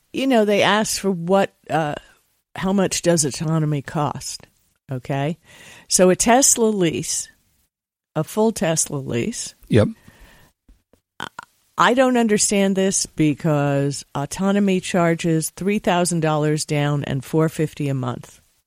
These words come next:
Speaker 2: Okay.
Speaker 1: Um, insurance costs will vary from state to state.
Speaker 2: Right.
Speaker 1: So it,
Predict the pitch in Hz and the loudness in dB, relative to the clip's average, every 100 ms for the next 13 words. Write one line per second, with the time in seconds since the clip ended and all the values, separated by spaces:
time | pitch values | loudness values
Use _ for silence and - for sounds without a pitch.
0 | _ 135 - 98 135 - - _ _ - | _ -10 -2 0 0 -2 -20 _ _ -20
1 | - - - _ 160 160 156 160 160 160 | -20 -20 -20 _ 2 4 4 4 2 2
2 | 165 160 - _ _ _ 175 185 - 226 | 2 0 -4 _ _ _ 0 0 2 2
3 | 226 226 - 202 180 180 - - - 170 | 2 0 -2 0 2 2 0 -2 0 -2
4 | 165 147 156 151 156 - 143 143 - 147 | 0 0 0 2 -2 -4 -4 -4 -2 -4
5 | - - - - 175 123 - _ - 101 | -4 -8 -6 -2 0 -2 -8 _ -4 -2
6 | - - 160 160 | -2 0 2 0